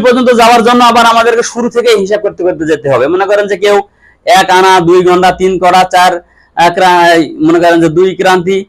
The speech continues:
আহ, পাঁচ তিল পাবে। তাহলে তিল, কত তিল হলো টোটাল সেটা আমাদেরকে বের করতে হবে। আর এটা বের করার জন্য আমাদেরকে প্রথম থেকে গুণ করতে করতে যেতে হবে। তো আমরা সেটা শিখবো, তার আগে আমরা বুঝে নেই যে গন্ডা কিভাবে লিখতে হয়। আমরা শিখেছিলাম যে এক আনা লিখলে এইভাবে লেখা হয়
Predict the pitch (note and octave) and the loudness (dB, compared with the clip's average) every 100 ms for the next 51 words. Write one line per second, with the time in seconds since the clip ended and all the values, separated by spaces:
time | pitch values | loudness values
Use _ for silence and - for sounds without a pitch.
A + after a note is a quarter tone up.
0 | _ _ _ D#3 E3 - F#3+ F3+ - A3 | _ _ _ -2 0 0 0 0 -2 0
1 | D3 G#2+ _ _ - E3+ A#2 - _ _ | 0 -4 _ _ -2 0 -2 -6 _ _
2 | _ _ F3+ F#3 G3 B3 F4 - _ _ | _ _ 0 2 2 2 -2 -6 _ _
3 | B3+ C#4+ C4+ - G#3+ B3+ G#3+ A#3+ A#3 A#3 | 0 2 2 0 0 0 -2 0 2 2
4 | A3+ G#3 A#3 A#3 G#3+ G3+ G3+ F#3+ F#3 F#3 | 0 -2 -2 -2 0 0 0 -2 -2 -2
5 | F#3+ - A3 A3+ G#3 F#3+ G3 G3 F#3 F#3 | -4 -2 0 2 0 0 -2 -2 0 0
6 | F#3+ G3+ F#3+ F#3+ E3+ - G3+ F#3+ G3 F#3+ | 0 -2 -2 -4 -8 -10 -10 -10 -10 -8
7 | D#3 F#3+ F3 F#3 - E3+ F3 C#3+ A#2+ A#2 | -6 -6 -8 -12 -12 -12 -10 -10 -8 -10
8 | G#2+ - _ _ _ _ - F3 F3+ G3+ | -14 -16 _ _ _ _ -2 0 0 -2
9 | A3 G#3+ E4 - F#3 F3 F3+ E3+ D#3+ E3 | -2 -4 -2 0 2 2 2 0 0 0
10 | D3+ F3+ F#3 D3+ D#3 F3 E3+ D#3 D3+ B2+ | 2 0 -2 -2 0 0 0 -2 -2 -2
11 | A#2 A#2+ A2+ - _ - - - E3+ A#3+ | -6 -8 -10 -12 _ -16 -14 -6 -2 0
12 | F#3+ A3+ A#3 A3+ A3 A3 G#3 A3 E3+ G#3 | 0 0 0 2 0 0 -2 -2 0 0
13 | G#3 G#3+ G#3+ F#3+ G#3 G3+ G3+ G3+ G3+ F#3 | 2 0 -2 -2 -2 0 0 2 0 2
14 | F#3 F#3 | 2 2